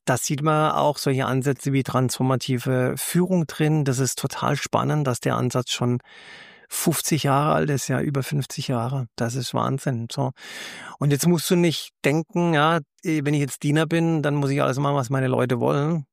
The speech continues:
sondern da, da steht so eine Haltung dahinter, nämlich wenn du das betrachtest, dann wird klar, dass du auch für dich selber als Führungskraft gut sorgen musst, sonst kannst du nicht dienen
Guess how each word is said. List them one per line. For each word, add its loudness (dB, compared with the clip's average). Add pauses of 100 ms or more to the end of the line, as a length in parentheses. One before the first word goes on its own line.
sondern 0
da, 0 (120)
da -2
steht -2 (360)
so -2
eine 0
Haltung 0
dahinter, 2
nämlich -2 (500)
wenn 0
du 2
das -2
betrachtest, -2
dann 0
wird 0
klar, 2 (640)
dass 0
du 0
auch 0
für -4
dich -2
selber 2
als 0
Führungskraft -2
gut -2
sorgen 2
musst, 0
sonst 2
kannst 0
du -2
nicht -2
dienen 2